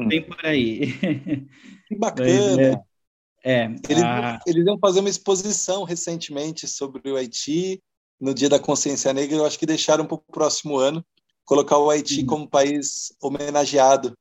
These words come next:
Speaker 2: no Dia da
Speaker 1: Homenageado.
Speaker 2: Consciência Negra no Brasil.
Speaker 1: Foi exatamente, exatamente. É, bem, mas é isso, né? É, é, pensando nesse lado aqui no, de, dos que estão no Brasil, acolher também os haitianos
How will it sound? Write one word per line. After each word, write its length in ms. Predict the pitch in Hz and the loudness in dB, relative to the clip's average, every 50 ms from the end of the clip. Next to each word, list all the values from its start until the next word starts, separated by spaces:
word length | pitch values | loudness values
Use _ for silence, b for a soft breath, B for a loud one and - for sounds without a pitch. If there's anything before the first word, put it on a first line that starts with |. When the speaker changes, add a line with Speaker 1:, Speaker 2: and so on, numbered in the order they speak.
| _ _ | _ _
Speaker 2:
no 100 | 135 123 | -6 -2
Dia 140 | 113 135 139 | 0 0 2
da 60 | 151 | 4
Speaker 1:
Homenageado. 400 | 151 147 143 139 - 135 131 - | 4 6 4 4 2 -2 -4 -4
Speaker 2:
Consciência 220 | - 120 123 135 | -4 -4 -4 -2
Negra 240 | 131 131 117 131 135 | -4 -4 -6 -6 -8
no 100 | 135 131 | -4 -2
Brasil. 480 | 131 135 139 123 113 113 120 117 117 - _ _ _ _ _ _ _ _ _ _ _ _ _ _ | 0 0 0 0 0 -2 -2 -2 -4 -10 _ _ _ _ _ _ _ _ _ _ _ _ _ _
Speaker 1:
Foi 160 | 139 135 135 | 0 2 2
exatamente, 840 | 135 131 139 147 151 147 165 143 131 120 117 113 113 117 - - 120 | 2 2 2 0 -2 0 -2 -2 -2 -2 -2 -4 -6 -10 -10 -12 -10
exatamente. 800 | 113 123 123 127 131 135 120 110 110 107 - - - - b b b b b b b b b b b b b b _ _ - | -8 -6 -8 -6 -6 -6 -6 -6 -6 -10 -12 -16 -20 -20 b b b b b b b b b b b b b b _ _ -8
É, 680 | - 123 123 123 123 120 120 120 117 117 117 117 113 | -2 0 0 2 2 2 2 0 0 0 -2 -4 -4
bem, 480 | 117 127 165 170 139 110 101 - - - _ | -2 0 2 2 4 2 0 -4 -10 -16 _
mas 260 | - - 131 139 147 | -2 0 2 2 2
é 240 | 117 110 156 190 233 | 0 -2 -2 -2 0
isso, 440 | 254 220 180 170 170 170 - - 139 | 0 0 0 -2 -2 -4 -2 0 2
né? 600 | 139 143 151 151 143 139 139 135 123 131 127 123 | 4 4 4 4 4 4 2 0 -2 -2 -4 -4
É, 100 | 123 127 - _ _ _ - | -4 -6 -10 _ _ _ -14
é, 100 | 120 120 - _ _ _ _ | -14 -14 -14 _ _ _ _
pensando 480 | 156 143 143 139 - - 156 156 160 156 | 2 2 2 2 2 0 0 2 2 4
nesse 300 | 151 147 143 - - 147 | 2 2 2 0 -2 0
lado 320 | 139 135 139 139 135 143 | 2 4 4 4 2 0
aqui 220 | 135 135 - 147 | -2 -2 -2 0
no, 280 | 143 147 147 156 147 135 | 2 2 2 0 -2 -4
de, 360 | 135 135 131 117 120 123 131 127 | -2 -2 -2 -2 -4 -6 -6 -4
dos 220 | 131 160 156 - | -2 -2 -2 -4
que 80 | - - | -6 -10
estão 260 | 135 - - 165 160 | -8 -2 0 0 0
no 180 | 170 165 165 151 | 0 0 -2 -2
Brasil, 440 | 143 135 131 131 123 123 147 156 147 | 0 2 2 2 4 2 2 0 0
acolher 500 | 143 - - 165 147 135 143 156 156 156 | 0 0 2 2 4 4 2 2 0 0
também 300 | - 147 135 135 131 131 | 0 2 4 4 4 4
os 100 | 131 131 | 2 0
haitianos 640 | 127 131 131 - 135 127 127 131 120 - - | -2 -4 -6 -6 -4 -2 -2 -2 -2 -4 -8